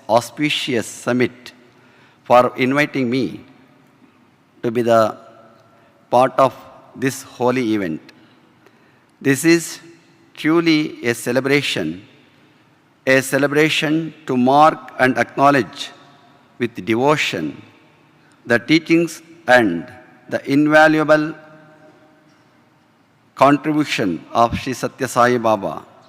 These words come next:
a luminary. This event stands out as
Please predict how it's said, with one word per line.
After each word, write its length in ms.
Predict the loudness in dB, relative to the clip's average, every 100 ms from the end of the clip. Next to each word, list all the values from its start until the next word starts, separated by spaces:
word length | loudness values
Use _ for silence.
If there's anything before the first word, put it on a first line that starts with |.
| _ -6
a 120 | -6
luminary. 680 | -4 -6 -6 -6 -10 -12 -20 -20 _ _ _ _ _ _ _ _ _ _ _ _ _ -2
This 360 | 0 0 -6 -12 -2
event 420 | 0 2 2 -2 -14 -18
stands 560 | -14 -2 2 2 0
out 520 | 0 0 -2 -12 -20 -20 _ _ _ _ _ _ _ _ 0
as 520 | 4 4 0 -8